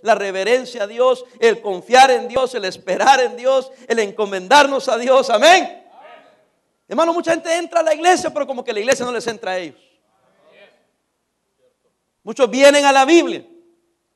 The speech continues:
pero no permiten que la Biblia obre en sus corazones. Y por eso no reciben bendiciones y se vuelven cínicos.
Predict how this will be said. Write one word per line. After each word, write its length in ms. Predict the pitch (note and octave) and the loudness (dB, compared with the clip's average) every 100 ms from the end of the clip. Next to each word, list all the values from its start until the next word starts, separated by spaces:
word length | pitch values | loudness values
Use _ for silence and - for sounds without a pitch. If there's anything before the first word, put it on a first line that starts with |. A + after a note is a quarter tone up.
| _ _ _ | _ _ _
pero 160 | E3+ | -10
no 120 | G#3+ | -10
permiten 460 | A#3+ A3+ B3 B3 A#3 | -4 -4 -4 -6 -8
que 100 | A#3 | -4
la 140 | F#3+ | -4
Biblia 400 | F3 B3+ C4 G3+ | -4 -4 -4 0
obre 240 | G#3 C4+ A3 | 4 4 2
en 80 | F3 | -6
sus 160 | F3 | -14
corazones. 560 | - D#3 C#3+ F3+ D#3 _ _ _ _ _ _ _ | -18 -18 -18 -20 -20 _ _ _ _ _ _ _
Y 80 | A3 | -12
por 160 | A3 C4 | 0 2
eso 180 | C#4+ | 2
no 120 | D4 D4 | -4 -4
reciben 400 | D4 D4 C#4+ C4 | -6 -8 -10 -8
bendiciones 560 | B3 A3+ C4+ D4+ D4 | -12 -12 -10 -10 -10
y 80 | C4 | -14
se 100 | A#3 | -8
vuelven 300 | B3 D4 C#4+ | -4 -4 -4
cínicos. 520 | - - D#4+ - A3+ | -14 -18 -20 -20 -20